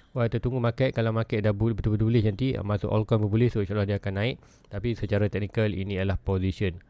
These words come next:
ataupun box, ah, range antara, ah, nak sebut price tu banyak. Dia akan Letak di tepi sikit.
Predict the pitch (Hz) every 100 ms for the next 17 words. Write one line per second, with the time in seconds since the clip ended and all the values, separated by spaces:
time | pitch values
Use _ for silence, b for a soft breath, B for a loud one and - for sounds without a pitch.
0 | _ - - 92 98 92 98 104 - B
1 | B B - 98 120 104 - 98 98 95
2 | 95 92 117 127 78 82 80 98 92 110
3 | - 113 101 98 120 107 113 127 - B
4 | B - 113 95 95 95 98 98 98 98
5 | 92 - - - - - - _ - -
6 | - - 104 - 87 90 101 104 95 123
7 | 127